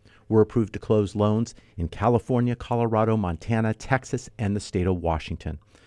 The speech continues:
I'm in my thirty-sixth year of lending, seventeen years now on the radio, providing solutions and education. You may look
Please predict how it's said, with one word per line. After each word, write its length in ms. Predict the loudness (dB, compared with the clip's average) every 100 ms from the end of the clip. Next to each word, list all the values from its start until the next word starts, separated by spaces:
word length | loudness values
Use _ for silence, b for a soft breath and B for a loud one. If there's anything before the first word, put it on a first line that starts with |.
| b b
I'm 140 | 0
in 60 | 0
my 100 | 0
thirty-sixth 640 | 2 2 2 0 -6 -6
year 160 | -2 0
of 140 | 0
lending, 320 | 0 0 0 -4
seventeen 760 | -2 0 0 -2 -2 -2 0
years 320 | 0 0 0
now 240 | 0 0 0
on 280 | 0 0 2
the 60 |
radio, 380 | 4 4 4 4
providing 420 | 2 -2 0 -2
solutions 580 | -4 -2 0 0 -4 -6 -12 _
and 180 | -4 -4 -4
education. 640 | -8 -8 -4 -4 -4 -6 -10 _ _ _ _ _ B B B B B B
You 140 | 6
may 120 | 6 8
look 280 | 6 4